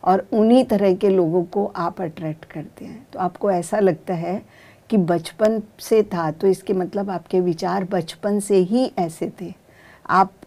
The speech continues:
खुद को ह-, हमेशा नेग्लेक्ट करती हैं।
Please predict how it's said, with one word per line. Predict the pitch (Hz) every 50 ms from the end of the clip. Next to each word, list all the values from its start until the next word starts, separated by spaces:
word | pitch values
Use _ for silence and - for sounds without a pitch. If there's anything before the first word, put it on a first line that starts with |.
| _ _ _ _ - - _ -
खुद | - - 226 185 220
को | 202 - 247 262 262
ह-, | 226 214 233 - - - _ - - _ _ _ _ _ _ _ - -
हमेशा | 202 214 240 247 240 262 254
नेग्लेक्ट | 240 220 196 160 170 165 151 156 160 -
करती | - - 151 131 - - - -
हैं। | 190 190 214 -